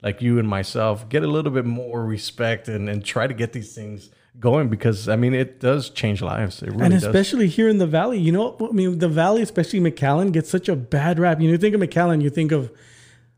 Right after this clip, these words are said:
Speaker 2: a lot of negative things. Even like that movie Sicario two.
Speaker 1: Yeah.
Speaker 2: It was supposedly here, based here in
Speaker 1: Supposedly.
Speaker 2: McAllen. I'm sorry, but nothing of, I got turned off halfway through the movie because I'm like, "This is not the city where I live in."
Speaker 1: Yeah.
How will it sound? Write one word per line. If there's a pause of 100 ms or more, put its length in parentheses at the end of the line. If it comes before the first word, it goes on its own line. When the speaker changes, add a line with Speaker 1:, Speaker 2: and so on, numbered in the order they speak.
(100)
Speaker 2:
a
lot
of
negative
things.
Even
like
that
movie
Sicario
two.
Speaker 1:
Yeah. (220)
Speaker 2:
It
was (460)
supposedly
here,
based
here
in
Speaker 1:
Supposedly.
Speaker 2:
McAllen.
I'm
sorry,
but
nothing
of,
I
got
turned
off (260)
halfway
through
the
movie
because
I'm
like,
"This
is
not
the
city
where
I
live
in."
Speaker 1:
Yeah.